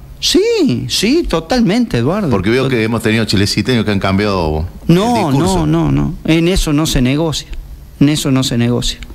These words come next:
Speaker 2: Más allá que haya presiones y demás.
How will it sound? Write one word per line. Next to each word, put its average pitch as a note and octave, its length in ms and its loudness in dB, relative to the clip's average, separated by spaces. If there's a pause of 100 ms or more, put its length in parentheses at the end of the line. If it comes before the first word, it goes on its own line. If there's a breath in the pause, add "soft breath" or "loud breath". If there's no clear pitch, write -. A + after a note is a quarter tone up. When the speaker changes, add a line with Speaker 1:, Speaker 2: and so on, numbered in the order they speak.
(160)
Speaker 2:
Más G2+ 420 2
allá A2 240 0
que - 80 -2
haya G#2 200 0
presiones A2 840 0
y F#2 60 2
demás. F#2 340 0